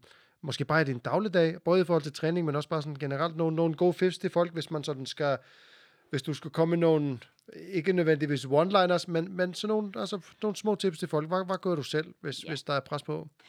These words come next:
Speaker 2: Altså sådan, i hvert fald til træning, hvis jeg bliver presset der. Øh, jeg har nogle strategier, jeg benytter mig af. Det er lidt forskelligt, hvad jeg gør. Øhm.
Speaker 1: Ja, det vil afhænge af, hvad situationen, tænker jeg.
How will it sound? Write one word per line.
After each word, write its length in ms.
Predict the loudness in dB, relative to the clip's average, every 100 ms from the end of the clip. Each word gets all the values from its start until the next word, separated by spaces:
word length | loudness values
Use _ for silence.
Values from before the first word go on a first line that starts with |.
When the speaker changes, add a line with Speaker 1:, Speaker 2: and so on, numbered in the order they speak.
| -20 -20 _ _ -14
Speaker 2:
Altså 200 | -10 -8
sådan, 200 | -8 -6
i 20 |
hvert 160 | -6 -6
fald 120 | -10
til 120 | -14
træning, 520 | -10 -6 -4 -4 -6 -10
hvis 160 | -12
jeg 80 | -12
bliver 120 | -12
presset 400 | -10 -10 -10 -12
der. 120 | -16 -18 _ _ _ -12
Øh, 640 | -8 -6 -8 -10 -10 -12 -8
jeg 120 | -6
har 160 | -2 -2
nogle 160 | -2 -10
strategier, 480 | -12 -14 -14 -12
jeg 100 | -12
benytter 280 | -12 -18 -16
mig 120 | -16
af. 140 | -18 -20 _
Det 60 | -12
er 40 |
lidt 120 | -10 -12
forskelligt, 420 | -12 -10 -10 -10
hvad 100 | -12
jeg 80 | -10
gør. 260 | -10 -12 _ _ _
Øhm. 560 | -14 -10 -10 -12 -14 -12
Speaker 1:
Ja, 80 | -6
det 100 | -4
vil 80 | -2
afhænge 420 | 2 2 2 0
af, 60 | -2
hvad 80 | -4
situationen, 540 | -6 -6 -6 -4 -6
tænker 200 | -6 -4
jeg. 120 | -4